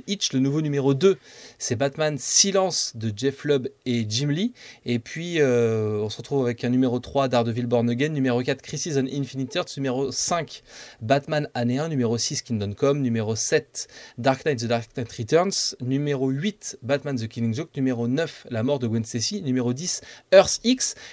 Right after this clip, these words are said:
Et tout le reste du top, eh ben, vous le lirez dans la description de cet épisode parce qu'on va pas ennuyer tout le monde avec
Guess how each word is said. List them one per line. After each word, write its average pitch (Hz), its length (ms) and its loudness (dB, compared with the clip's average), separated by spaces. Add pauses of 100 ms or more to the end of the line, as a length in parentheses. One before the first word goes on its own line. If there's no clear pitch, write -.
(120)
Et 202 260 6
tout 254 160 6
le 220 60 10
reste 170 300 4
du 117 160 -6
top, 170 200 2
eh 135 40 -2
ben, 120 100 -2
vous 117 120 -2
le 117 80 0
lirez 131 200 2
dans 139 80 0
la 110 120 0
description 156 580 -2
de 147 80 -8
cet 123 160 -6
épisode 123 340 -2
parce 110 160 -6
qu'on 131 320 -2
va 107 120 0
pas 113 160 2
ennuyer 117 340 0
tout 117 140 -6
le 113 40 0
monde 139 160 0
avec 123 320 -6